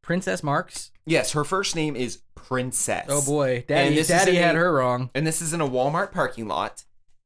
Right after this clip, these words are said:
Speaker 2: And it says boyfriend, so we can also probably assume that both kids are not his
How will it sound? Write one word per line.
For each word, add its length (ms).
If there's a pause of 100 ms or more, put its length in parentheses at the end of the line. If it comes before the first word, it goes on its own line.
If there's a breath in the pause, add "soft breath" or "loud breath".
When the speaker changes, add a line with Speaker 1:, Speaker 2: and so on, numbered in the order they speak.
(180)
Speaker 2:
And 340
it 140
says 200
boyfriend, 500
so 100
we 60
can 100
also 520
probably 560
assume 320
that 200
both 240
kids 240
are 160
not 360 (480)
his 500